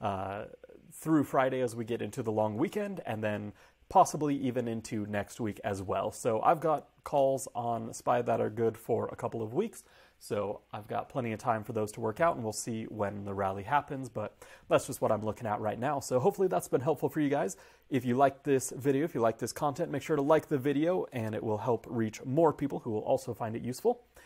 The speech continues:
And if you do want to get more market updates in the future, make sure you subscribe to the channel so you'll get notified every time we upload a video. So that's been it for me today. I will be back on Tuesday next week as we look at what has happened after the long weekend.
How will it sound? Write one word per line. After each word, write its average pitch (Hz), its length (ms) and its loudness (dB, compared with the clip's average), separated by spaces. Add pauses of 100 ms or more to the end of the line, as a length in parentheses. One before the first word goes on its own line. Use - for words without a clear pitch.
(280)
And 110 320 -2
if 127 140 -4
you 117 280 0
do 160 220 -4
want 151 220 0
to 139 80 -2
get 123 260 0
more 135 260 4
market 123 300 2
updates 120 320 0
in 120 60 -2
the 113 60 -4
future, 208 260 -8
make 160 160 -8
sure 127 140 -6
you 113 100 -4
subscribe 127 580 0
to 123 120 -2
the 110 100 -2
channel 170 280 -8
so - 140 -10
you'll 107 100 -8
get 110 120 -8
notified 113 500 -2
every 107 220 -2
time 107 400 -6
we 104 240 -4
upload 101 440 -6
a 101 40 -8
video. 127 340 0 (540)
So 196 120 2
that's 220 160 4
been 202 140 4
it 202 100 -2
for 185 220 4
me 185 120 -2
today. 180 280 0
I 156 100 2
will 156 140 2
be 131 120 -2
back 139 360 0
on 101 500 0
Tuesday 123 400 0
next 113 340 -6
week 131 260 -6
as 110 280 -2
we 107 300 -4
look 117 280 0
at 107 280 -2
what 185 160 2
has 147 80 -4
happened 160 280 0
after 123 220 -2
the 120 60 -4
long 117 200 4
weekend. 214 300 -4